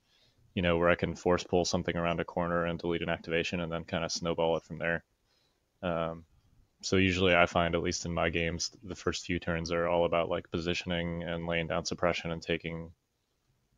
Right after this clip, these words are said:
opportunities, and then, like, four through six is where you're really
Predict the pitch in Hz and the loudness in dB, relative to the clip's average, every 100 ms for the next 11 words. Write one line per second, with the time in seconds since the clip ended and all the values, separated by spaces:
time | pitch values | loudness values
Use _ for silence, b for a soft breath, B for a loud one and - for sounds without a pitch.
0 | _ - 92 - - 107 147 160 - 107 | _ 0 2 2 2 4 4 2 0 0
1 | 92 90 87 - 90 87 87 - 82 - | 0 2 0 2 2 2 -2 0 -2 -2
2 | 82 87 82 82 82 85 | -4 -2 0 0 2 0